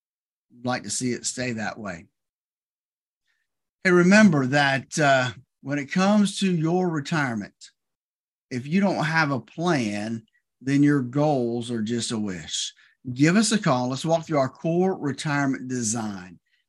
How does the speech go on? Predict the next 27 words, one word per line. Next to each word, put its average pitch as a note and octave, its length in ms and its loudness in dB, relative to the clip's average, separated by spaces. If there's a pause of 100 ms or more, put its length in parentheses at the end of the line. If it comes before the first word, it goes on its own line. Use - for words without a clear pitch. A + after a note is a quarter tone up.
Eight D#3+ 140 -2
six G3+ 280 0
three, A#2+ 400 -4
three D3 280 2
eight D3 260 0
two, A#2 380 -2 (360)
zero C3 340 2
zero A#2+ 380 0
three A2 280 -8
seven. F#2+ 480 -6 (420)
That's A#2+ 240 -6
eight E3 180 -6
six G3+ 240 -2
three, G#2 360 -8 (200)
three C#3 280 -2
eight B2+ 260 -4
two, A2 420 -4 (380)
zero B2 320 0
zero A2 380 -4
three G2 240 -12
seven. A#2 400 -6 (340)
Give D#3+ 120 2
us G#3+ 120 2
a G3+ 40 -2
call, E3 360 2 (500)
thirty D#3+ 200 -4
minute D#3+ 340 -2